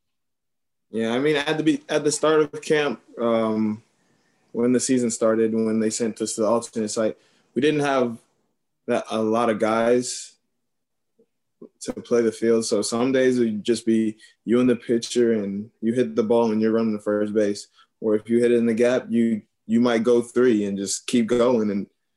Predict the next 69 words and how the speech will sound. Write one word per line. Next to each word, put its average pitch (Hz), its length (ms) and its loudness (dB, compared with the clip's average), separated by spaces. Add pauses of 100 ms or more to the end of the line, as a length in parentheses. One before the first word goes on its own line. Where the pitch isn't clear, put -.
(280)
it 110 60 2
was 113 120 2
just, 123 280 0
but 131 100 2
it 127 60 4
was 131 160 4
like 127 140 2
a 117 140 4
way 123 200 4
that 123 200 2
you 127 80 4
would 117 60 2
go 117 140 2
out 113 160 0
there 113 240 2
and 107 100 -4
have 113 240 -4
fun 113 240 0
with 98 200 -6
it. 101 80 -4
You 110 200 -4
know, 104 160 -2
like, 98 160 -4 (480)
I 110 80 -2
was, 120 320 2
I 113 140 0
was 139 120 2
out 135 200 2
there, 139 140 4
if 131 100 0
I 135 80 2
hit 135 140 0
a 131 40 2
ball 127 220 0
in 127 60 -4
the 120 60 -2
gap 127 300 -2
and 123 100 -4
nobody's 123 480 -2
on 120 120 -2
the 120 80 -4
field, 123 260 0
I'm, 120 240 -4 (340)
I'm 131 80 -8
sliding 117 380 -4
into 107 160 -8
third 107 280 -2
base. 95 260 -6
I'm 104 140 -8
not 104 180 -10
even, 104 360 -18 (540)
I'm 117 140 -4
just 113 160 -2
gonna 107 200 -4
have 110 220 -4
fun. 110 180 -4
I'm 117 100 -2
gonna 127 120 -4
try 127 280 0
to 104 60 -8
keep 123 300 -6
it 107 80 2
upbeat 117 360 -2
for 101 100 -10
everybody 104 500 -4
else, 104 240 -6
you 104 80 -16
know, 104 140 -8
like, 95 220 -8